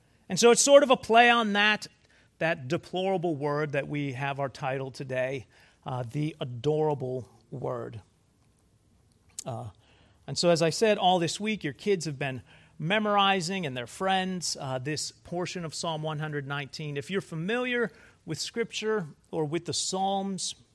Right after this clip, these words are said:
uh, when I say Psalm one hundred nineteen, uh, there are probably things that come to your mind. You probably think, "Long."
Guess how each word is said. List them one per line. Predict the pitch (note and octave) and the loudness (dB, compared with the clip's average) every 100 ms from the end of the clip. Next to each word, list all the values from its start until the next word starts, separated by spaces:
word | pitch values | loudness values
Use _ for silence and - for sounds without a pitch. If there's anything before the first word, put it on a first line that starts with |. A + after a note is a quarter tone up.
| _ _ _ _ _ - | _ _ _ _ _ -10
uh, | C#3 C3+ C3+ - - | -4 -2 -2 -4 -8
when | D3+ D3+ | -4 0
I | E3+ G3+ | 2 2
say | - - G#3 G#3 | 0 -2 0 0
Psalm | F#3+ G#3 F#3 F3 | 0 -2 -2 -4
one | F3+ F#3+ | -4 -4
hundred | F#3 F#3+ F3 | -4 -4 -4
nineteen, | E3 F3 F3+ D3+ - F#3 F#3 F#3 D#3 A#2+ _ _ _ | -4 -6 -6 -12 -12 -8 -6 -6 -8 -14 _ _ _
uh, | C3+ B2 | -12 -8
there | C#3 | -6
are | |
probably | B2+ D3+ D#3 E3 D3+ | -6 -4 -4 -2 -6
things | - E3+ E3 | -8 -10 -8
that | D3+ - | -10 -8
come | D#3 D3+ | -8 -8
to | D3+ | -6
your | C3+ | -6
mind. | B2+ B2+ C#3 D3 C#3+ B2 _ _ _ _ _ _ | -6 -4 -6 -8 -10 -14 _ _ _ _ _ _
You | C#3 | -14
probably | A2+ C#3+ C3 C3+ B2+ | -6 -4 -4 -4 -8
think, | - C3+ B2+ - _ _ _ - - - - - _ _ _ - | -10 -12 -14 -20 _ _ _ -18 -16 -16 -20 -20 _ _ _ -8
"Long." | C#3+ C#3 B2 B2 | -4 -4 -6 -12